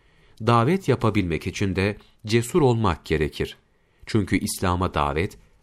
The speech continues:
beraberinde birçok sıkıntı getirir. Bazen cezaevine düşersin, bazen ailenden ve memleketinden ayrı kalırsın, bazen aç kalıp yiyecek bir şeyler bulamazsın. Bu anlamda korkularını terbiye edemeyen davetçiler,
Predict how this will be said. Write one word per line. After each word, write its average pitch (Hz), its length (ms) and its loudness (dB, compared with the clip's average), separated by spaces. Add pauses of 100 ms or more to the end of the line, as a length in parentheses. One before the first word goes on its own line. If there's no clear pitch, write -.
beraberinde 82 720 0
birçok - 440 2
sıkıntı 110 460 0
getirir. 76 480 -2 (500)
Bazen 180 360 0
cezaevine 107 600 4
düşersin, 80 680 -2 (220)
bazen 101 480 2
ailenden 82 680 0
ve 107 100 0
memleketinden 92 880 0
ayrı 85 300 -2
kalırsın, 110 640 0 (300)
bazen 117 440 2
aç 143 240 -4
kalıp 127 280 2
yiyecek 95 420 0
bir 110 60 -2
şeyler 95 480 2
bulamazsın. 80 640 -2 (1200)
Bu 139 200 4
anlamda 151 500 2
korkularını 110 720 4
terbiye 92 500 2
edemeyen 110 520 2
davetçiler, 78 760 -2